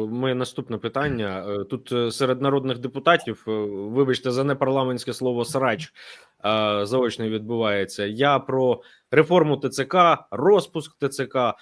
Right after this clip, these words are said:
Це, е, не розпуск Т Ц К, це все три окремі заяви трьох народних, трьох народних депутатів.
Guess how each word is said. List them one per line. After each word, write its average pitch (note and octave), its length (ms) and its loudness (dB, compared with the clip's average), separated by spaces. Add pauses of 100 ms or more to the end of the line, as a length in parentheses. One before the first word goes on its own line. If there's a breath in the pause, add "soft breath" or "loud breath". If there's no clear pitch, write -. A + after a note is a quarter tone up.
(140)
Це, D#3 180 4
е, B2+ 380 0
не E3+ 300 4
розпуск D#3 500 2
Т G#2 120 -4
Ц - 120 -8
К, A2+ 180 -2
це B2+ 120 -6
все D#3+ 180 -2
три D3 160 2
окремі C3+ 320 0
заяви E3 380 2
трьох A#2+ 220 -6
народних, A#2+ 520 -4
трьох C#3 220 -2
народних A2 380 -4
депутатів. C#3+ 640 -2